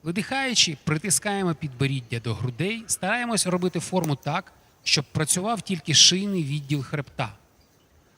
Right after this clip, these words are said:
Вверх — вдих, подивились на місяць. Вниз — видих, трошки розтягнули шию.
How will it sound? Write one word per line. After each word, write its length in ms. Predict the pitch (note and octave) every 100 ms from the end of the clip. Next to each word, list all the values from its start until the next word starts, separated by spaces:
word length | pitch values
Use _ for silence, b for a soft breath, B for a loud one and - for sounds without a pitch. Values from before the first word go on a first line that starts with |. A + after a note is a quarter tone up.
| _
Вверх — 440 | A2+ A2+ D3+ A#2+ G#2+
вдих, 520 | G#2+ E3+ A#3 - - _ _ - -
подивились 600 | C#3 A#2+ A#2+ F3+ F#3+ -
на 120 | D3+
місяць. 580 | C#3+ A2+ G#2 - - - - _ _ -
Вниз — 400 | B2+ D3 A#2 A2+
видих, 460 | C3+ F3 A#3 - - _ _ -
трошки 320 | A3 C4 -
розтягнули 600 | F3 C#3 D#3 B2+ C3+ B2+
шию. 400 | B2 - A2 G#2+